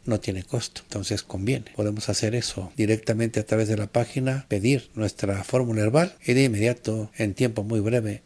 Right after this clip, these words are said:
empezamos el tratamiento. Llega directamente hasta las puertas de tu hogar. Bien, la página entonces para que la visites, vamos tomando nota, w w w punto la voz del ángel de tu salud punto com punto m x,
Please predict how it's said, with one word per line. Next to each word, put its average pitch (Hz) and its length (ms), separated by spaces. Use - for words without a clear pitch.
empezamos 113 600
el 104 80
tratamiento. 104 600
Llega 107 240
directamente 107 580
hasta 101 200
las 95 120
puertas 104 380
de 98 80
tu 98 140
hogar. 113 240
Bien, 190 240
la 120 100
página 120 280
entonces 120 420
para 117 200
que 117 140
la 110 100
visites, 147 680
vamos 101 240
tomando 113 380
nota, 135 380
w 113 120
w 113 420
w 113 100
punto 120 340
la 107 120
voz 107 180
del 107 120
ángel 113 280
de 104 100
tu 127 160
salud 117 400
punto 113 500
com 135 320
punto 113 260
m 113 220
x, - 520